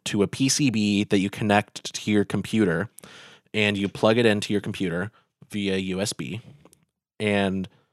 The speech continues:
it lets you play Game Boy, Game Boy Advance, Game Boy Color games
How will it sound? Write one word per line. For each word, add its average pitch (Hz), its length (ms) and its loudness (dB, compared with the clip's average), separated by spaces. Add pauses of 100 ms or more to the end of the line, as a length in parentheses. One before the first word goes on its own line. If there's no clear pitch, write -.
(320)
it 110 160 0
lets 101 280 2
you 98 340 2
play 98 600 2 (560)
Game 113 220 2
Boy, 104 380 6
Game 104 200 -2
Boy 101 180 2
Advance, 98 500 -2
Game 101 160 -2
Boy 98 160 2
Color 101 360 4
games 95 540 -2